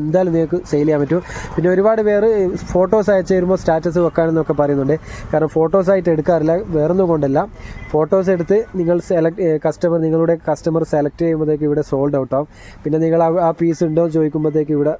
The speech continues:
സാധനം തരാനുണ്ടാവില്ല. അതിലും ബെറ്റർ നിങ്ങൾക്ക് സെയിൽ ചെയ്യാൻ ഉറപ്പുണ്ടെങ്കിൽ ഒരു പത്ത് പീസ് ആദ്യം തന്നെ എടുക്കുക മിക്സായിട്ട്. എന്നിട്ട് നിങ്ങൾക്ക് സ്റ്റാറ്റസ് വെക്കുകയോ അല്ലെങ്കിൽ എങ്ങനെയെങ്കിലും നിങ്ങൾക്ക് സെയിൽ ചെയ്യാൻ പറ്റുന്ന രീതിയിൽ സെയിൽ ചെയ്യുക. അതായിരിക്കും ഏറ്റവും ബെറ്റർ.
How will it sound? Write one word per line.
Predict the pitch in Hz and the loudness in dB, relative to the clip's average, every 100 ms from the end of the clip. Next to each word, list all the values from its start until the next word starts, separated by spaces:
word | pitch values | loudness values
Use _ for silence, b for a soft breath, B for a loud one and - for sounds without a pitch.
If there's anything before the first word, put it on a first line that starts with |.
| - | -4
സാധനം | 139 147 143 139 | -2 0 -2 -2
തരാനുണ്ടാവില്ല. | 135 143 135 123 123 151 B B B 151 | -2 -2 -2 -2 -2 -4 B B B -2
അതിലും | 165 226 226 | 0 2 0
ബെറ്റർ | 196 208 196 | 0 0 2
നിങ്ങൾക്ക് | 180 185 180 233 208 - - 494 - 170 165 156 | 2 0 0 -2 -4 -16 -16 -8 -4 0 0 0
സെയിൽ | 165 170 202 196 | 2 2 2 4
ചെയ്യാൻ | 190 208 190 | 2 2 2
ഉറപ്പുണ്ടെങ്കിൽ | 165 170 - 240 220 190 170 214 262 - 180 | 2 0 -2 -2 0 0 0 -2 -4 -4 -4
ഒരു | 170 | 0
പത്ത് | 165 - 185 | -2 -2 -2
പീസ് | 175 175 156 | 0 0 0
ആദ്യം | 160 160 | 0 0
തന്നെ | 160 160 | 0 0
എടുക്കുക | 139 156 151 165 | 0 -2 -2 -2
മിക്സായിട്ട്. | 143 - 139 135 196 B B B | -2 -2 0 -2 -4 B B B
എന്നിട്ട് | 180 208 240 | 0 2 2
നിങ്ങൾക്ക് | 208 185 175 180 | 2 2 0 0
സ്റ്റാറ്റസ് | 170 160 165 170 | 0 2 0 0
വെക്കുകയോ | 160 - 165 208 165 | 0 0 0 2 2
അല്ലെങ്കിൽ | 156 156 160 202 165 | 0 0 -2 -2 -2
എങ്ങനെയെങ്കിലും | 160 160 156 160 156 | 0 0 0 0 0
നിങ്ങൾക്ക് | 156 196 214 B B B - | -2 -2 -4 B B B -2
സെയിൽ | 165 175 | 0 2
ചെയ്യാൻ | 185 180 190 175 | 2 2 0 -2
പറ്റുന്ന | 160 185 185 170 | 0 0 2 2
രീതിയിൽ | 165 202 - | 2 0 0
സെയിൽ | 156 160 | 2 4
ചെയ്യുക. | 160 143 165 147 | 2 2 0 2
അതായിരിക്കും | 156 165 185 160 | 0 0 -2 -4
ഏറ്റവും | - 214 180 | -2 0 0
ബെറ്റർ. | 151 151 | 0 -2